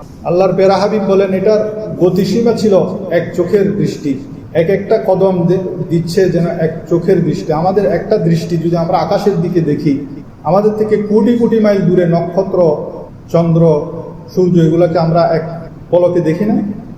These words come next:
তো আল্লাহর পেয়ারা হাবিবকে নিয়ে যাওয়ার জন্য যে বোরাক এসেছিল,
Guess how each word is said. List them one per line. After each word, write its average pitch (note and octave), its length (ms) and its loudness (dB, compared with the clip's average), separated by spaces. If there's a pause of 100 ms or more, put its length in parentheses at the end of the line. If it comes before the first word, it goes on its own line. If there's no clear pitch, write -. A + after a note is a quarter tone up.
(180)
তো D#3 60 -6
আল্লাহর F#3+ 340 2
পেয়ারা G3+ 200 2
হাবিবকে G#3+ 680 0
নিয়ে F#3 260 0
যাওয়ার G#3+ 360 2
জন্য F3 220 0
যে E3 100 0
বোরাক E3+ 460 0
এসেছিল, D#3+ 420 0